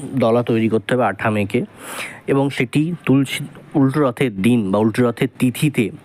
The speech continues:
সারা দিন তুলসী তলায় ওই থালাটি রেখে দিন। পরের দিন সকালে স্নান সেরে নিন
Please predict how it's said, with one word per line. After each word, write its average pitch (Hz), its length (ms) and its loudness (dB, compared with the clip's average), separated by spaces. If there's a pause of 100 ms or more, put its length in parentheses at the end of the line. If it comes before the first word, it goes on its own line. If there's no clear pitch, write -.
(240)
সারা 117 440 0
দিন 110 300 2 (460)
তুলসী 143 360 2
তলায় 120 420 0 (220)
ওই 117 120 2
থালাটি 107 360 0
রেখে 98 260 -2
দিন। 90 280 -2 (960)
পরের 139 420 2
দিন 123 360 0 (240)
সকালে 110 680 -2 (240)
স্নান 127 420 0
সেরে 117 360 -2
নিন 131 300 2